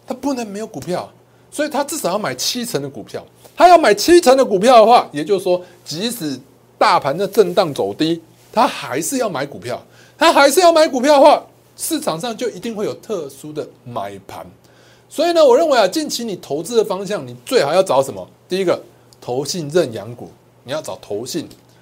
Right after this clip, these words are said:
哎，投信买的股票会比较好一点点。第二个，你要避开什么？你要避开全指股。为什么要避开全指股？“老师，我都要买全指股，而且我最喜欢跟着外资做。”你跟着外资做有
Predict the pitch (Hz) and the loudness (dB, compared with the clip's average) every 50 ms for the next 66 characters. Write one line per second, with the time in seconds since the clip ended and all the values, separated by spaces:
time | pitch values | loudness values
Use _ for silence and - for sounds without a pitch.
0 | _ _ - 160 160 - - 131 113 123 143 - 208 165 135 110 101 98 101 101 | _ _ -12 -12 -12 -12 -10 -10 -8 -8 -8 -8 -10 -8 -8 -10 -10 -10 -12 -14
1 | - 95 90 - - 95 87 - _ _ _ _ _ - 151 - - 113 127 123 | -18 -14 -8 -6 -6 -6 -6 -10 _ _ _ _ _ -14 -12 -12 -8 -8 -8 -8
2 | 101 95 95 - 117 107 90 90 87 - _ _ _ _ _ - 277 320 320 302 | -8 -10 -10 -10 -10 -12 -14 -18 -20 -20 _ _ _ _ _ -4 -2 0 4 4
3 | 262 196 - - _ _ _ _ _ _ - 151 185 196 196 - - 269 220 196 | 4 4 2 -2 _ _ _ _ _ _ -8 -6 -6 -6 -4 -4 -6 -6 -6 -6
4 | - - 180 180 170 175 131 101 95 - - 147 175 196 190 - - - 294 240 | -4 -2 -2 -2 -2 -2 -8 -12 -12 -14 -10 -6 -6 -6 -6 -6 -8 -10 -8 -8
5 | 190 170 165 - 156 170 180 180 175 - - 147 120 135 139 - - 113 123 135 | -8 -10 -8 -4 -2 0 0 0 -2 -2 -4 -4 -4 -6 -8 -14 -12 -10 -10 -10
6 | 127 107 85 - _ _ _ _ _ _ _ _ _ _ _ _ _ - - - | -12 -14 -18 -20 _ _ _ _ _ _ _ _ _ _ _ _ _ -20 -20 -10
7 | _ - 214 214 - 147 139 147 147 - 151 - 139 131 131 110 101 101 - 113 | _ 0 0 0 0 0 -4 -4 -4 -6 -10 -6 -6 -8 -8 -8 -14 -16 -16 -18
8 | 98 - 98 _ - 156 - - - - 190 202 196 147 147 143 190 180 180 175 | -18 -18 -20 _ -18 -18 -16 -16 -12 -8 -6 -6 -6 -8 -10 -12 -12 -12 -10 -10
9 | 147 113 - - 131 135 135 - - - 120 - 147 160 - 175 135 104 110 - | -10 -12 -12 -12 -14 -14 -14 -14 -12 -12 -12 -10 -8 -8 -6 -6 -6 -8 -8 -10
10 | - 180 139 - 110 107 117 131 127 131 131 123 117 135 131 117 110 113 110 113 | -10 -10 -8 -8 -10 -12 -10 -8 -8 -8 -6 -6 -6 -6 -6 -8 -10 -12 -14 -12
11 | 135 110 92 - - _ _ _ _ _ _ _ _ - 151 131 - 170 165 160 | -10 -10 -12 -12 -18 _ _ _ _ _ _ _ _ -16 -12 -8 -6 -6 -6 -6
12 | 156 151 147 139 139 135 156 160 123 95 92 | -8 -8 -8 -10 -12 -12 -12 -10 -10 -10 -12